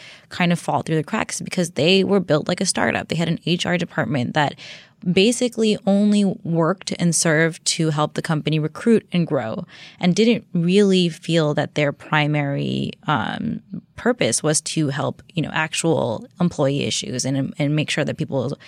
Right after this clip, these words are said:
employees were happy. And insofar as the recommendations say that they're going to use now established metrics to make sure that employees are happy, which is something that companies should have, you know, fundamentally.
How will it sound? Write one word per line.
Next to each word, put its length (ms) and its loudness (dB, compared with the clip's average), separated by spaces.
employees 440 2
were 80 0
happy. 380 -2
And 240 -2
insofar 520 4
as 200 4
the 100 -2
recommendations 840 2
say 360 0
that 200 -2
they're 160 0
going 260 -2
to 140 -6
use 400 0
now 300 4
established 540 2
metrics 560 -2
to 100 -4
make 180 0
sure 260 2
that 260 -6
employees 420 -4
are 80 -6
happy, 340 -6
which 220 0
is 200 0
something 360 2
that 260 -2
companies 460 0
should 240 -4
have, 460 -2
you 120 2
know, 240 -4
fundamentally. 880 2